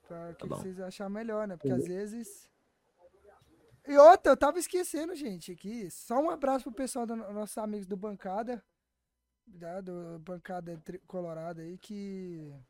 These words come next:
Speaker 1: que mandou mensagem no nosso Instagram, dando, parabenizando a gente no Spotify, pelo negócio do Spotify, né? Mandou lá
Speaker 2: Parabéns pra eles
Speaker 1: parabenizando.
Speaker 2: também, né, cara?
Speaker 1: E
Speaker 2: Parabéns pra eles
Speaker 1: parabéns
Speaker 2: também,
Speaker 1: pra
Speaker 2: que tão,
Speaker 1: eles,
Speaker 2: tão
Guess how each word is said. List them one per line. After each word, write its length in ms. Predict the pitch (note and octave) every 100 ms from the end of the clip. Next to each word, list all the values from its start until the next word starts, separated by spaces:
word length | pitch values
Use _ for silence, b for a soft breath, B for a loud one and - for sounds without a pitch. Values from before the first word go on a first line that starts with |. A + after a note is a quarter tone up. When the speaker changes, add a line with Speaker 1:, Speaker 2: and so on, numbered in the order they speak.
| _ - _ _ _ _ _ _ _ _ _ _ _
Speaker 1:
que 100 | A3
mandou 360 | A3 A#3 A3 A#3+
mensagem 400 | C4 C4+ B3+ A#3+
no 80 | B3+
nosso 720 | A#3 B3 B3 A#3+ A3 G3+ G3+
Instagram, 800 | G3 - A#3+ G3 G3+ A#3+ A#3+ F3+ E3+ _ _ -
dando, 260 | F#3+ G3 F#3
parabenizando 920 | G#3 G3+ G#3 A3+ F#3 G3 A3 G#3 F#3
a 100 | F3+
gente 380 | F3 F3+ F3+ F#3
no 120 | F3
Spotify, 380 | - F3+ F3 - -
pelo 420 | F3+ F3+ F3 D#3+ -
negócio 320 | F3+ F3 E3
do 60 | F3+
Spotify, 500 | - F#3+ - G3 C4
né? 200 | A#3+ C4 _ _ _ _ _ _ _ _ _ _ -
Mandou 260 | D#3+ F3
lá 100 | F3 E3
Speaker 2:
Parabéns 460 | F3 G#3 G3+ A#3
pra 100 | A#3
eles 140 | A#3 A3
Speaker 1:
parabenizando. 20 |
Speaker 2:
também, 340 | B3+ F#3+ G3+
né, 120 | F#3+
cara? 220 | F#3 D3+ F#2+
Speaker 1:
E 40 |
Speaker 2:
Parabéns 340 | G2+ A2+ C#3 -
pra 100 | E3
eles 120 | -
Speaker 1:
parabéns 160 | D#3 C3+
Speaker 2:
também, 60 |
Speaker 1:
pra 100 | C#3
Speaker 2:
que 60 | -
tão, 180 | D3 E3
Speaker 1:
eles, 260 | - C#3+
Speaker 2:
tão 100 | -